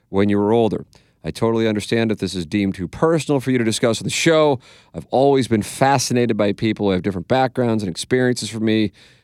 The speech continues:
and how that impacted their lives. I often compare those to my own experiences to better understand why I follow the faith I do,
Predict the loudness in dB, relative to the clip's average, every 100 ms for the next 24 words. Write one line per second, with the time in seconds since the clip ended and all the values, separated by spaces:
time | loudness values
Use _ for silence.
0 | -8 -4 -2 -2 2 2 2 0 0 0
1 | 0 -4 -2 0 2 2 2 -2 -8 _
2 | _ _ 0 2 0 0 -4 -2 -4 0
3 | 0 2 2 0 -2 -4 -4 0 0 0
4 | -2 -4 -2 0 -2 -4 -6 -10 -6 -2
5 | 0 0 0 -4 -4 -4 -4 -4 -2 -2
6 | -2 -4 -4 -2 -2 -2 -6 -6 -4 -4
7 | -4 -8 -2 0 2 -2